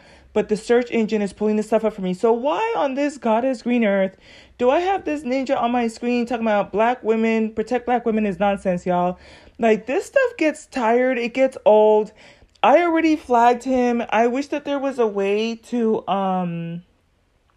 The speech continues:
to just put do not recommend, but unfortunately, when you do a search engine,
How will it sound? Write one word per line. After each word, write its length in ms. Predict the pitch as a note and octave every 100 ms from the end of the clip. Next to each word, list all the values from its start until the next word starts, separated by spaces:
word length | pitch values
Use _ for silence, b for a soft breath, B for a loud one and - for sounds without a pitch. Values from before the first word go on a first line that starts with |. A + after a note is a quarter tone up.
| _ - - b b b b b b b -
to 200 | C#4 C4+
just 540 | C4 C4 B3+ B3+ - _ _ -
put 260 | C#4 C4+
do 160 | - B3+
not 220 | A#3 G#3+
recommend, 560 | G#3+ A3 A3 G3 G3+ A3
but 100 | A3
unfortunately, 920 | F#3 F#3 - G#3+ A3+ C4 C4 - B3+
when 180 | B3 A#3
you 140 | G#3
do 220 | F#3 G#3 G#3
a 40 |
search 380 | G#3 F#3+ G3 G3
engine, 640 | A#3 A#3+ B3+ C4 C4 C#4+